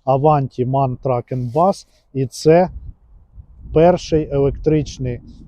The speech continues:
тягач man E T G X. І давайте подивимось, е, він сюди прибув своїм ходом, е, отже, майбутнє відбулося. Е, ззовні, до речі, E T G X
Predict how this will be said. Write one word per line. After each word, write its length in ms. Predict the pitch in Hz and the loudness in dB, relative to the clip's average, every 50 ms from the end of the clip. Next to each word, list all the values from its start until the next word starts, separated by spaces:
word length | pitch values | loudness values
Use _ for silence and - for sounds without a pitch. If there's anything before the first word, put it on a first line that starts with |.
| - _ - | -12 _ -2
тягач 600 | 139 139 117 - 139 151 180 180 - - - - - - | -2 0 0 2 2 2 2 2 0 -6 -18 -18 -16 -12
man 380 | 131 131 139 143 151 156 160 156 - _ - | -6 -2 -2 0 0 -2 -4 -6 -16 _ -10
E 160 | 143 147 147 | -8 -8 -8
T 240 | 131 - 151 139 123 | -8 -6 -8 -6 -6
G 80 | 117 127 | -4 -4
X. 520 | 127 120 117 110 - _ - - - _ _ _ _ _ - _ _ _ | -2 -2 -4 -6 -10 _ -20 -20 -20 _ _ _ _ _ -20 _ _ _
І 80 | - 135 | -6 -2
давайте 420 | 127 156 160 175 170 160 - 156 | 0 4 4 6 4 4 4 2
подивимось, 840 | 131 - 147 139 127 175 180 175 165 156 139 139 139 131 - - - - | 0 0 0 0 2 2 2 4 4 2 2 0 -4 -4 -6 -10 -8 -6
е, 320 | 127 127 127 127 127 123 | -4 -2 -2 -2 -2 -2
він 240 | 117 139 147 147 139 | -2 -2 -4 -4 -6
сюди 340 | - - 156 139 143 156 135 | -6 -4 -4 0 0 0 0
прибув 580 | - - 151 151 135 127 151 160 151 131 - | 0 0 0 0 0 0 0 0 -2 -2 -4
своїм 480 | - - 135 135 143 143 143 139 131 127 _ - | -6 -6 -2 -2 0 0 0 -2 -4 -6 _ -6
ходом, 420 | 160 160 180 196 170 185 180 185 170 _ _ _ _ _ _ _ - | -2 0 0 2 2 0 0 -2 -4 _ _ _ _ _ _ _ -6
е, 180 | 131 131 127 127 | -4 -4 -4 -2
отже, 540 | - 156 165 175 156 143 135 139 156 147 139 - _ _ | 2 2 4 4 2 2 0 2 2 2 0 -2 _ _
майбутнє 920 | - 131 143 143 139 127 117 120 143 160 165 151 - - 143 139 139 135 - _ - | -4 -2 0 0 0 0 0 0 0 2 2 2 0 -2 -4 -4 -4 -4 -6 _ -10
відбулося. 960 | 117 117 127 135 123 113 113 135 147 147 143 139 127 113 104 - - 107 95 - _ _ _ _ _ _ - | -6 -4 -4 -2 -4 -2 -2 0 0 2 2 2 0 0 -4 -8 -14 -20 -20 -20 _ _ _ _ _ _ -4
Е, 160 | 123 123 123 | -2 -2 -2
ззовні, 520 | 120 113 127 175 202 208 196 185 175 160 | -2 2 6 6 8 8 8 6 2 2
до 160 | 139 135 151 | 4 4 4
речі, 520 | 151 160 160 151 - - - 143 135 131 110 - | 6 6 4 4 2 0 -2 -2 -2 -2 -2 -6
E 280 | 147 135 127 151 160 147 | -8 -4 0 0 0 0
T 260 | - - 143 123 143 | 2 0 -2 0 0
G 20 | |
X 460 | 147 147 160 170 160 - - - - | 0 0 0 0 -2 -4 -8 -20 -20